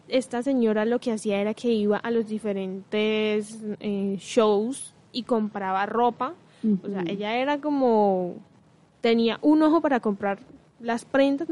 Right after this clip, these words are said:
Speaker 1: ¿sí? Y en su revista, porque actualmente también hay una revista, ¿sí? Se llama Ebony Fashion Fair, que la creó en mil novecientos cincuenta y ocho. Y en los primeros años de esta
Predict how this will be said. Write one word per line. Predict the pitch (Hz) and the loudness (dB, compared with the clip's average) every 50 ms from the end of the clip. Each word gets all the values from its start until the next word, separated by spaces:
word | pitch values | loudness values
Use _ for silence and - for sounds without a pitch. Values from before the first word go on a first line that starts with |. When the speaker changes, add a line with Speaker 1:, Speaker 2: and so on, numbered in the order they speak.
| 320 311 | -6 -6
Speaker 1:
¿sí? | - - 254 262 349 381 - - - - - - - _ | -4 -2 0 0 0 -2 -4 -10 -20 -20 -20 -20 -20 _
Y | - 277 285 | -6 -2 0
en | 302 311 294 | 0 0 2
su | - 311 | 2 0
revista, | 302 311 320 311 302 294 285 - 254 240 | 2 2 2 2 2 0 -2 -4 -6 -4
porque | 240 226 226 - 233 202 - | -4 -6 -6 -4 -6 -6 -4
actualmente | - 226 220 - - 214 208 214 214 233 233 | -4 -6 -4 -2 -2 0 2 2 0 0 -2
también | - 247 226 202 190 190 | -2 0 0 0 0 0
hay | 190 196 202 214 | -2 -2 -2 -2
una | 214 214 214 | -2 -2 -4
revista, | 208 208 190 185 190 208 - - - 330 | -4 -4 -6 -6 -6 -8 -8 -6 -6 -6
¿sí? | - 277 294 339 320 | -4 -2 -4 -4 -2
Se | - 254 | -2 -2
llama | 208 214 202 202 202 208 208 208 208 208 208 214 208 - - _ _ _ _ _ _ _ _ _ _ | -2 0 -2 0 -2 0 0 0 0 0 -2 -2 -4 -8 -18 _ _ _ _ _ _ _ _ _ _
Ebony | - 240 226 240 240 233 220 214 208 | -2 0 2 2 2 2 2 0 0
Fashion | - - 185 190 - 202 214 202 | -2 -4 -6 -4 -2 -4 -4 -2
Fair, | - 233 220 226 254 381 - - - - - - - _ | 0 0 2 2 0 0 -4 -8 -18 -20 -20 -20 -18 _
que | - 285 | -2 0
la | 285 285 | 0 0
creó | 277 - 285 277 269 277 - | 0 2 2 4 4 4 2
en | 254 240 226 | 0 0 0
mil | 226 220 220 | 0 0 0
novecientos | 220 233 233 233 226 226 202 202 214 214 | 0 2 0 0 0 -2 -4 -4 -4 -2
cincuenta | 240 233 220 - 214 202 202 202 185 208 | -2 -2 0 0 0 -2 0 -2 -2 0
y | 240 | 2
ocho. | 269 285 269 - 208 175 - - - - - - - - _ _ | 2 2 0 -2 -10 -10 -12 -14 -20 -20 -20 -20 -20 -20 _ _
Y | 277 269 262 262 262 254 254 247 233 - - - _ _ | -2 0 0 0 0 0 -2 -4 -6 -8 -20 -20 _ _
en | - 269 285 | -6 -2 -2
los | 294 277 - | -2 -2 -2
primeros | - 269 254 254 269 294 285 | -4 -2 -2 0 0 0 0
años | 320 320 330 330 320 277 | 0 0 0 -2 -2 0
de | 277 247 233 220 220 | 0 0 0 0 -2
esta | 220 - - - - 247 247 247 240 | -4 -6 -10 -8 -6 -6 -4 -6 -6